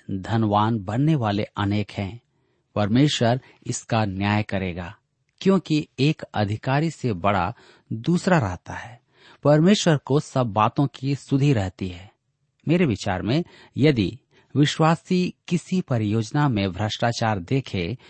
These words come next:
तो उन्हें वहां से अलग हो जाना चाहिए, क्योंकि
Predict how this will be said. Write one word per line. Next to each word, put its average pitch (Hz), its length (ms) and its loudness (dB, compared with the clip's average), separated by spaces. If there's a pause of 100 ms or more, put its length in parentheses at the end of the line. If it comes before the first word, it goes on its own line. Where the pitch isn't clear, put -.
(160)
तो 156 80 4
उन्हें 165 360 4
वहां 135 400 0
से 104 280 -2 (140)
अलग 123 260 2
हो 110 160 -4
जाना 95 340 -4
चाहिए, 92 520 -8 (380)
क्योंकि 107 500 -2